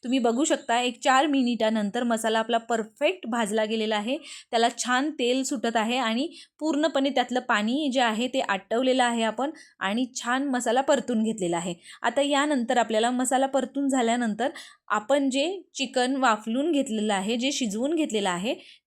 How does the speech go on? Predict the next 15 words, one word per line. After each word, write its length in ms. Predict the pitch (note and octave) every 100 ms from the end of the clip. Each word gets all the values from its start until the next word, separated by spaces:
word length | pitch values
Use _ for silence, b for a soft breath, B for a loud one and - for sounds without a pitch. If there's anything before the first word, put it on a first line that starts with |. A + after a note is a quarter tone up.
| -
ते 100 | D#4
आपण 320 | C4+ B3+ D#4
चिकनचे 420 | C#4+ C4 B3+ A#3+
पीस 460 | C#4 C4 E4+ - -
आणि 220 | A3 A#3
त्यामध्ये 460 | C4 A#3 A#3 A#3 C4+
जे 200 | A#3 C#4+
थोडंसं 340 | D4 A#3 A3+ D4
पाणी 320 | C4+ G#3+ A3+
आहे 240 | A3 A3+ F#4 B B -
ते 120 | C#4
घालून 320 | C4+ A#3 G#3+
घेऊया. 300 | A3+ A3+ G3
आपल्याला 380 | - A3 B3 C#4
ही, 360 | D4 C4+ F#4+